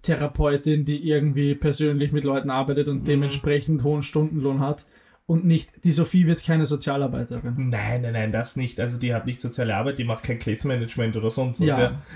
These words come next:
Speaker 2: Die berät die Kunden, die sich vierhundert Euro in der Stunde leisten können
Speaker 1: Korrekt.
Speaker 2: und alle anderen, ja, sollen schauen, wie sie gesund werden.
Speaker 1: Korrekt. Leute mit First World,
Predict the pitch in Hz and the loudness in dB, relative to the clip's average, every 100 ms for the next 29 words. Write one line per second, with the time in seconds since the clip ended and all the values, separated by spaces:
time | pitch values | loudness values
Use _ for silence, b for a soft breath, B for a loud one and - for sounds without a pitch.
0 | B 135 127 120 127 131 123 139 117 127 | B 0 0 0 0 0 0 0 0 0
1 | 127 131 - 131 131 123 120 120 127 123 | 0 0 -2 -2 0 2 2 2 0 -2
2 | - 123 113 117 - 147 143 139 147 165 | 0 0 2 0 0 0 0 0 4 6
3 | 165 127 131 123 135 135 135 135 135 139 | 6 4 2 2 0 -2 -2 -2 -2 -4
4 | - 90 127 117 - - - - 123 143 | -4 0 0 0 -6 -16 -8 -2 0 0
5 | 135 113 107 107 156 160 104 104 127 120 | -2 0 0 2 4 6 4 2 0 -4
6 | - 156 147 156 175 165 - 170 170 - | -14 -4 0 0 2 2 2 -2 -2 0
7 | 170 | -2